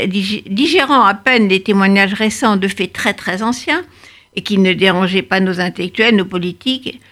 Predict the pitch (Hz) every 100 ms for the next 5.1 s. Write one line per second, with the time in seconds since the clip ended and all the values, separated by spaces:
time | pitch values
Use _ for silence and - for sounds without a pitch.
0 | _ _ 196 240 220 220 226 - 202 202
1 | 220 254 269 - - 233 196 175 180 208
2 | 269 392 - 190 202 202 262 220 220 247
3 | 233 214 208 208 202 208 214 233 311 320
4 | - - 220 - 247 185 - - - 185
5 | -